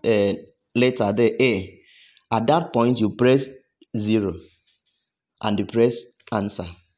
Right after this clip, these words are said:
So you see, the answer of the calculator answer gives one point seven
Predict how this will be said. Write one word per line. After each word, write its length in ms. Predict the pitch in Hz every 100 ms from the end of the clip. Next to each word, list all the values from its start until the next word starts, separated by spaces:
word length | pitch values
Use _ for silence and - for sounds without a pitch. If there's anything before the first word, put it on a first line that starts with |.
| _ _ _ _
So 140 | - 120
you 160 | 101
see, 420 | 101 120 127 - - _ _ _ -
the 180 | 117
answer 220 | 143 151 160
of 260 | 139 - - -
the 100 | 123
calculator 460 | 113 110 135 147 147 -
answer 320 | 127 123 101
gives 440 | 101 120 123 - - - - _ _ _ - - -
one 720 | 113 120 135 143 147 151 156 - _ _ _ -
point 540 | 117 104 101 98 - _ _ _ _
seven 580 | - - 120 117 120